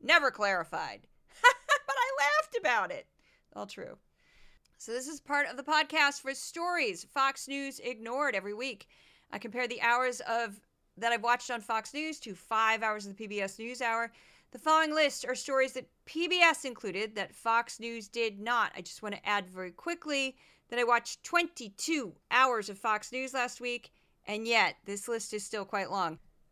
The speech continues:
Updates in the war in Ukraine. The German defense mis-, minister vowed continued support for Ukraine in its war against Russia,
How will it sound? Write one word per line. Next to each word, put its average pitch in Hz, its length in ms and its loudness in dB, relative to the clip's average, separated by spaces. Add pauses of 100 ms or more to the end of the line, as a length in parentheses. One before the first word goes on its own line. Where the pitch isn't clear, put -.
(280)
Updates 349 640 6
in 277 80 2
the 226 80 0
war 302 240 6
in 320 100 2
Ukraine. 180 600 0
The 196 80 -6
German 285 360 4
defense 339 500 0
mis-, 202 340 -2
minister 208 720 0
vowed 262 480 4
continued 349 580 -6
support 233 540 -4
for 247 100 -10
Ukraine 208 580 -4
in 208 140 -8
its 208 160 -10
war 269 260 0
against 254 420 -4
Russia, - 400 -4